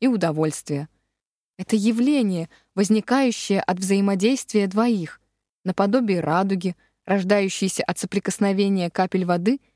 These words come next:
и солнечного света. Все остальное — блажь, прихоть, эгоизм, капризы или разыгравшиеся фантазии,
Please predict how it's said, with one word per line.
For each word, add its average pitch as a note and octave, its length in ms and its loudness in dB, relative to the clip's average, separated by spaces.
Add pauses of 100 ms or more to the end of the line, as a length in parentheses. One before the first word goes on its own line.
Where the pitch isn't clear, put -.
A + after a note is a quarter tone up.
(140)
и F#3+ 60 -10
солнечного G#3 680 0
света. F3 480 -4 (840)
Все D#4+ 200 2
остальное — C4+ 640 0 (560)
блажь, A3+ 520 -2 (360)
прихоть, A3 540 -2 (120)
эгоизм, F#3+ 800 0
капризы A3 640 0 (360)
или A#3+ 400 2
разыгравшиеся G#3+ 840 0
фантазии, F3+ 680 -2